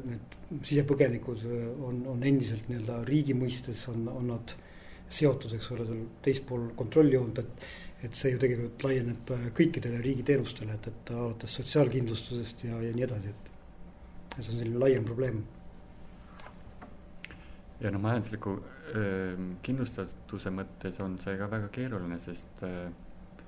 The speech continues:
Speaker 2: no nii nagu, äh, eestlased, kes, äh, neljakümne neljandal aastal, äh, sõja jalust põgenesid läände, pidid maha jätma enamus oma, oma isiklikust varast.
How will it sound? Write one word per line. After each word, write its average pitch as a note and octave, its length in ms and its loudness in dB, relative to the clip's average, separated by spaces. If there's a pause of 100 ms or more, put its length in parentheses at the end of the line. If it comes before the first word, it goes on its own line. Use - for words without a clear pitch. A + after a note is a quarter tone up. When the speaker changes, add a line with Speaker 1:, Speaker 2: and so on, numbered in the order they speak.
(1200)
Speaker 2:
no F#2+ 80 -4
nii G2 220 0
nagu, F#2 240 -2 (920)
äh, G2+ 460 -2 (180)
eestlased, A2 560 -4
kes, F#2+ 240 -6 (240)
äh, F#2 320 -2
neljakümne F#2 400 -2
neljandal F#2 460 -2
aastal, F2+ 440 -6 (220)
äh, F2+ 160 -2 (160)
sõja G#2 220 2
jalust F2 320 -6
põgenesid F#2 500 -6
läände, G2+ 480 -4
pidid G#2 240 -8
maha F#2+ 300 -2
jätma F2+ 260 -8 (880)
enamus F2+ 400 0
oma, F2 180 -6 (540)
oma F#2 240 -6 (240)
isiklikust G#2+ 560 -8
varast. B2+ 520 -4